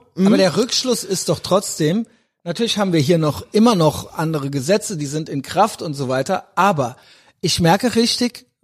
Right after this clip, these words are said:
Speaker 2: wie manche Leute mit den Fü-, Hufen scharren und ich merke richtig,
Speaker 1: Ja.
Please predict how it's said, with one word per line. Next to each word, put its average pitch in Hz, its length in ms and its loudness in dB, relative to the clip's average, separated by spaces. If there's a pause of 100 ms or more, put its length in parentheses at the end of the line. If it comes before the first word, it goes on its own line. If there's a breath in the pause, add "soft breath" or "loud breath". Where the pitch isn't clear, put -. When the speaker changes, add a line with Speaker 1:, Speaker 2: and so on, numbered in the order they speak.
Speaker 2:
wie 156 180 2
manche 196 360 4
Leute 165 320 4
mit 160 160 -4
den 139 180 -2
Fü-, 254 320 -4 (200)
Hufen 254 320 0
scharren 131 600 -2 (520 soft breath)
und 175 140 -2
ich 185 140 2
merke 202 360 4
richtig, 165 440 -2 (200)
Speaker 1:
Ja. 185 100 -4